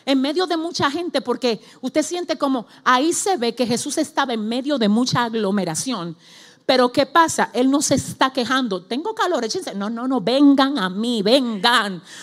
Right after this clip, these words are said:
Los que están trabajados y cargados, vengan. "El que viene a mí, yo no le echo fuera", dice el libro de Juan, capítulo seis. Entonces dice que estos paralíticos, este paralítico, perdón,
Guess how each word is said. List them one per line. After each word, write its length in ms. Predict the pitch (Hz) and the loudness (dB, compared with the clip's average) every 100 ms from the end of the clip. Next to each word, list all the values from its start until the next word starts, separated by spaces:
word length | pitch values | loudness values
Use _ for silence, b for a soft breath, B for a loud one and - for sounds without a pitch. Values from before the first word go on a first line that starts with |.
| B | B
Los 260 | 269 254 | 0 0
que 100 | - | 4
están 380 | 226 - 277 294 | 4 4 2 4
trabajados 680 | 330 302 254 - 302 311 - | 4 4 4 4 4 4 0
y 100 | 277 | 0
cargados, 600 | 247 214 254 208 196 - | 2 2 2 2 0 -2
vengan. 600 | 254 240 202 190 185 180 B B B | -4 -2 -2 -2 -2 -4 B B B
"El 240 | 302 285 - | 4 4 2
que 140 | 254 | 0
viene 380 | 208 254 349 320 | 2 2 4 4
a 80 | 269 | 4
mí, 180 | 277 247 | 4 4
yo 220 | 233 285 | 4 4
no 140 | 262 | 4
le 140 | 240 220 | 2 2
echo 220 | - 226 | 2 2
fuera", 400 | - 247 240 185 | 2 2 2 2
dice 240 | 220 - | 0 2
el 100 | 226 | 2
libro 220 | 226 214 | 2 0
de 100 | 196 | -2
Juan, 340 | 190 233 226 202 B B | 2 2 2 -2 B B
capítulo 500 | 262 330 247 262 214 | -4 -2 -4 -2 0
seis. 500 | - - 294 202 - B - | 0 2 2 2 -2 B 0
Entonces 460 | 254 262 269 294 | 0 2 0 0
dice 280 | 294 - 226 | 0 -2 -2
que 100 | 214 | -4
estos 200 | 214 269 | -4 -6
paralíticos, 640 | - 262 254 262 190 185 | -4 -6 -4 -6 -6 -4
este 220 | 214 214 262 | -4 -2 0
paralítico, 540 | 247 247 202 190 185 | 0 0 -2 -2 0
perdón, 360 | 180 180 196 | 0 0 -2